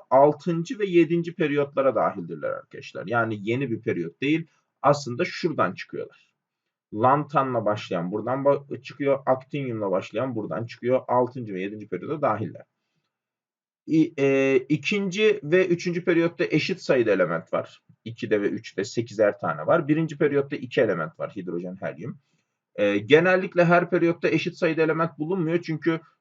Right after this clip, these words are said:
dörtten itibaren B grupları başlıyor. Altı ve yedide de işte şu aşağı yazdığımız lantanit, aktinitler başlıyor.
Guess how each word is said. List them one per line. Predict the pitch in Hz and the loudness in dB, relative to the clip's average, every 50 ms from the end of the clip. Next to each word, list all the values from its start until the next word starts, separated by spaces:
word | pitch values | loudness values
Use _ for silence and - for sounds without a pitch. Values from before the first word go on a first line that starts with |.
| _ - - | _ -2 2
dörtten | 139 143 139 - - 160 | 2 2 2 0 -2 -2
itibaren | 160 151 135 147 143 147 147 151 147 135 | -2 -2 -2 0 0 2 2 2 2 4
B | 117 110 110 | 4 4 4
grupları | 113 113 127 123 - - 143 139 143 | 4 2 -2 -6 -2 0 0 2 4
başlıyor. | 143 143 139 - - 143 143 143 139 143 - _ _ _ _ _ _ - | 4 2 2 0 -4 0 0 0 0 -2 -10 _ _ _ _ _ _ 6
Altı | 123 131 135 139 135 139 - 156 | 8 10 10 8 6 2 -4 0
ve | 151 147 | 0 2
yedide | 139 135 131 131 131 127 143 135 120 | 2 2 0 -2 -2 -2 0 2 2
de | 131 | 2
işte | 127 123 - - 135 127 | 2 0 0 -4 -4 -4
şu | - - | -2 0
aşağı | - 123 117 - - - 135 131 | 0 0 0 0 2 2 4 4
yazdığımız | 127 123 120 113 120 123 120 107 110 | 4 2 0 -2 -4 -6 -6 -4 -2
lantanit, | 113 113 113 113 - 123 120 - | -2 -2 -2 -4 -6 -8 -6 -4
aktinitler | 120 117 117 - 120 117 117 127 131 127 123 | -4 -6 -6 -8 -14 -8 -2 -2 0 0 0
başlıyor. | 139 135 - - 147 151 151 | -2 -2 -2 -2 -2 -2 -2